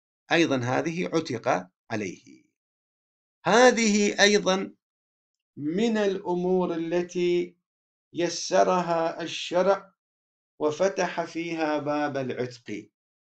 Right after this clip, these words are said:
أنه إذا أحد، رجل أو امرأة، اشترى أحداً من أصوله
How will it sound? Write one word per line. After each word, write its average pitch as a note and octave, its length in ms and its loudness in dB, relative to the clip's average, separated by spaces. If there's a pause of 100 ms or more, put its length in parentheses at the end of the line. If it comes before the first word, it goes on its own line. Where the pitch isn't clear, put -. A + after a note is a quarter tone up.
(420)
أنه F#3+ 480 0 (440)
إذا E3+ 300 0
أحد، C#3 540 -6
رجل G3+ 380 -2
أو E3 240 -2
امرأة، - 540 -8 (600)
اشترى G3+ 720 0 (160)
أحداً G3+ 500 -2
من G3 340 -4
أصوله C3 880 -6